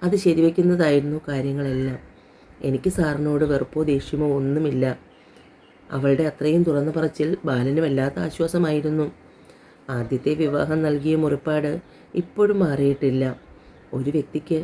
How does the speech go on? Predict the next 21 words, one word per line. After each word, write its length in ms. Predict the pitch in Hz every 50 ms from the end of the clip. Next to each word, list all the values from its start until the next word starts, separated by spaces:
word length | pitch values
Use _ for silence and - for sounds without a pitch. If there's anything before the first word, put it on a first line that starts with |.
| 185 - -
നമ്മളുടെ 400 | 151 143 139 139 135 131 131 170
ജീവിതത്തിൽ 520 | 170 - 175 165 160 170 170 170 - 180 185 - -
എത്രയൊക്കെ 460 | 185 - - - 214 208 202 202 208
മാറ്റം 320 | 196 190 185 175 175 180 165
വരുത്താൻ 280 | 175 165 - 175 165 175
കഴിയുമെന്നുള്ള 680 | 170 165 151 147 156 156 160 160 160 160 156 151 151 151 160 160 - - - - - - - - -
പാഠമായിരുന്നു 840 | 151 143 139 135 135 165 170 165 151 143 143 139 147 139 147 151 - - -
ആ 100 | 131 131 135
വിവാഹം. 500 | 143 151 131 131 131 127 131 131 135 - - - - - - - - - - - - - - -
സ്വന്തം 420 | - - 147 131 123 120 120 139 139
കിടപ്പുമുറിയിൽ 680 | 143 139 135 127 - 139 147 151 143 151 147 147 156 - - - -
എൻ്റെ 240 | 156 156 170 175 185
കൺമുന്നിൽ 580 | 185 180 160 151 156 156 160 160 160 160 170 185 - - - - - - - -
ഉറക്കമുണരുമ്പോൾ 760 | 208 202 190 185 - 208 190 180 156 151 147 151 151 151 165 160 160
തൂങ്ങി 320 | 160 143 135 139 151 165 165
നിൽക്കുന്ന 380 | 160 139 135 - 151 147 151
അയാളുടെ 460 | 143 139 135 135 135 139 135 131 135 143 - - - - - - - - -
ചേതനയേറ്റ 520 | - 143 139 127 135 139 156 156 156 156 165
ശരീരമാണ് 640 | 151 - 156 139 131 135 143 160 160 160 147 143 143
ഞാൻ 200 | 139 135 127 127
കണ്ടത്. 420 | 131 135 127 120 120 123 123 131